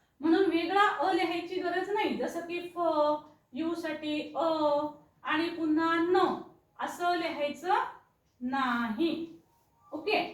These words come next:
So काय लिहायला पाहिजे मग? हा फ आणि हा अ, हा होतो फ आणि नंतर लिहायचंय न. So कुठेही हा अ चा उच्चार लिहिताना हा शब्द लक्षात ठेवा. त्याला पुन्हा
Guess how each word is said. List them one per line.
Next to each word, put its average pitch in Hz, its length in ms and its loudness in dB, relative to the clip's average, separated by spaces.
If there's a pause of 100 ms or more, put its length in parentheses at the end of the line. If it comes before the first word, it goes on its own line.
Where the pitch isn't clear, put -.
(120)
So 330 180 -8
काय 359 200 6
लिहायला 370 280 2
पाहिजे 359 260 -2
मग? 359 240 0 (100)
हा 269 120 -2 (140)
फ - 20 -8 (220)
आणि 330 260 0
हा 311 180 -2 (140)
अ, 339 200 0 (520)
हा 302 120 -2
होतो 294 360 -2 (140)
फ 381 120 2 (720)
आणि 254 240 -4
नंतर 285 380 -4
लिहायचंय 294 560 -4 (340)
न. 262 200 -2 (1200)
So 302 100 -2 (480)
कुठेही 381 500 2 (320)
हा 320 180 6
अ 302 120 4
चा 370 160 0
उच्चार 349 340 -2
लिहिताना 277 560 -2 (500)
हा 311 160 2
शब्द 311 220 -2
लक्षात 320 480 0
ठेवा. 226 220 -2
त्याला 277 260 0
पुन्हा 294 320 4